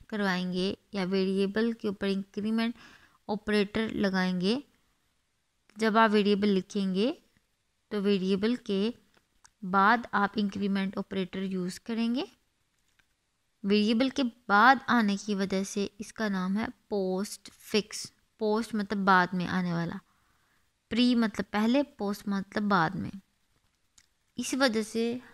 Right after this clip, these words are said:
हम इस फॉर्म को पोस्टफिक्स फॉर्म कहते हैं, क्योंकि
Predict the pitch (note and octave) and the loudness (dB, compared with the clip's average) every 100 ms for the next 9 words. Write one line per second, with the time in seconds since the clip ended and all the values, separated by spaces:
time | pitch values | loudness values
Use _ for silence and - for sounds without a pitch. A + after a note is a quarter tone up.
0 | _ G#3+ G3 - - B3 - - A3 G3 | _ -6 -6 -6 -10 -10 -10 -6 -2 -2
1 | F#3 F#3+ F#3+ G#3+ - _ _ _ _ _ | -2 -4 -4 -4 -8 _ _ _ _ _
2 | A#3 A3+ A3+ - - - - A#3+ - - | 0 2 2 -4 -20 -6 -2 -2 -4 -4
3 | G#3 F#3 F#3 F3 - D#3+ D#3+ F3+ - _ | -2 -2 -2 -4 -4 -12 -12 -12 -16 _
4 | _ _ _ _ _ _ _ _ _ G#3+ | _ _ _ _ _ _ _ _ _ -6
5 | G3+ G3 B3+ | -4 -2 -2